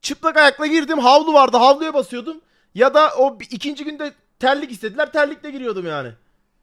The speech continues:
Hijyenik mi sence ya? O baba ne olacak? Ne yapacaksın artık? Girmişsin. Ayakkabı daha pis. Ayakkabıyla buraya girsen ayakkabının altındaki bok püsürük her yere bulaşacak. Daha da pis edeceksin. Her yer çamur olur.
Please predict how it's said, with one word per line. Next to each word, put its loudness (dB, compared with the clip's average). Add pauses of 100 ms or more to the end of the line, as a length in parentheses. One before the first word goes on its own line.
(120)
Hijyenik -6
mi -16
sence -2
ya? 2
O -8
baba -6
ne -10
olacak? -6
Ne -10
yapacaksın -4
artık? -6
Girmişsin. -10
Ayakkabı -2
daha 6
pis. -2 (600)
Ayakkabıyla 2
buraya 0
girsen -4
ayakkabının -2
altındaki -8
bok -2
püsürük -10
her 6
yere -4
bulaşacak. 0
Daha 0
da -10
pis -18
edeceksin. -14 (300)
Her 0
yer 2
çamur 0
olur. -6